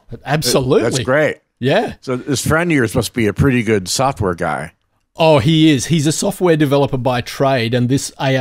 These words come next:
Speaker 2: A translator was something he did in his spare time. And, uh, yeah, and it started out, the, the, the way that came about, and apologies to the audience who have already heard this story, but the way this came about was that in his little project studio that he was running in the suburbs of Sydney,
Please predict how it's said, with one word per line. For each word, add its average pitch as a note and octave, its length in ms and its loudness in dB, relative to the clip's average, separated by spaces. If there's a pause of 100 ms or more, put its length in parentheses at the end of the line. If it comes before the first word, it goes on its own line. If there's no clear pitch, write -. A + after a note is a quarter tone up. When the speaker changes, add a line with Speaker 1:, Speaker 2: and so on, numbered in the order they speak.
Speaker 2:
A A#2 40 -2
translator B2+ 640 -2
was A#2+ 140 -6
something C3 280 -2
he A#2 80 -2
did A2+ 220 -4
in A2 100 -2
his G#2 140 -6
spare A2+ 320 -6
time. A#2 400 -4 (680)
And, B2 360 -2
uh, A#2+ 160 0
yeah, C#3+ 220 0
and D#3 140 2
it D#3 100 0
started A#3 480 0
out, C#3 340 0
the, D3+ 180 0
the, D3 200 2
the C#3 120 -2
way F3 200 4
that D3+ 220 -2
came C3+ 240 -2
about, A2+ 500 -6 (280)
and B2 140 -2
apologies D#3+ 500 4
to D#3 140 0
the C3 160 0
audience C3+ 400 0
who C#3+ 80 2
have A#2 100 -6
already A#2+ 280 -2
heard A2+ 220 -2
this G2 140 -8
story, D#3 400 0
but G#2+ 160 -6 (300)
the C#3 140 2
way D#3+ 200 4
this E3+ 160 0
came C#3 200 -2
about C#3 320 -2
was C3 180 -2
that B2+ 220 -6 (120)
in D3+ 180 2
his F#3 340 0
little E3 220 2
project D#3+ 680 -2
studio D3 640 0
that A#2 120 -4
he B2 80 0
was A#2+ 160 -2
running C3+ 320 -2
in A2+ 80 -2
the A2 80 -4
suburbs A#2+ 380 -2
of G#2+ 100 -8
Sydney, D3 380 -4